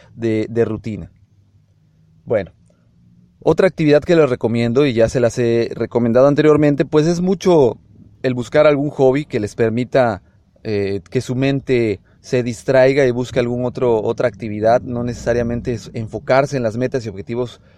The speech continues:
de su trabajo, sino también buscar el que la mente vaya creciendo a través de otras metas.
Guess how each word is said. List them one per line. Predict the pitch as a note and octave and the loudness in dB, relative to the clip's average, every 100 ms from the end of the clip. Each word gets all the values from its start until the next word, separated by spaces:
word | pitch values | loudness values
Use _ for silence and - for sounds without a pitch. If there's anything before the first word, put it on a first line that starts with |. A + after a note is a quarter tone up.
| _ | _
de | A2+ | -12
su | G#2 G2+ | -10 -4
trabajo, | A2+ A2+ A#2+ C#3 | 0 0 -2 -6
sino | B2+ A#2 | -6 -4
también | A#2+ B2+ D3 | -4 -4 -4
buscar | D3 - C#3 C#3+ - _ _ | -8 -4 -2 -2 -4 _ _
el | A#2+ | -12
que | - | -4
la | A#2 A#2 | -2 -2
mente | C#3 C#3 | -2 -2
vaya | B2+ C3+ | 2 2
creciendo | C3+ A2+ B2 B2+ | 0 -6 -6 -4
a | C3 | -2
través | A2+ A2 A2+ | -2 -2 -2
de | A2+ | -4
otras | A#2 A#2+ G#2+ | -2 -4 -4
metas. | A2+ - C#3 - | -6 -4 -6 -6